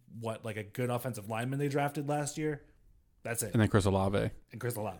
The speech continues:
Speaker 2: So I would, I would trade, if possible, Cam Jordan, Alvin Kamara, and Michael Thomas.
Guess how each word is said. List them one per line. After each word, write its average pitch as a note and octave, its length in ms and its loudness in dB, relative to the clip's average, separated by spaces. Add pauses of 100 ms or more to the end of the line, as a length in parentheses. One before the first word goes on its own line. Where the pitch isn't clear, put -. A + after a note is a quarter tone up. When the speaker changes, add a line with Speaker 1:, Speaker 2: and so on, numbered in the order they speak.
(360)
Speaker 2:
So A2 100 2
I A2 120 10
would, C#3+ 140 10
I B2 140 10
would D3+ 160 10
trade, C3+ 380 10 (420)
if A2+ 160 4
possible, B2+ 340 8
Cam D3 240 10
Jordan, C#3 440 12
Alvin A#2 260 8
Kamara, A2+ 380 8
and G#2+ 140 8
Michael F#2+ 220 4
Thomas. G2+ 400 0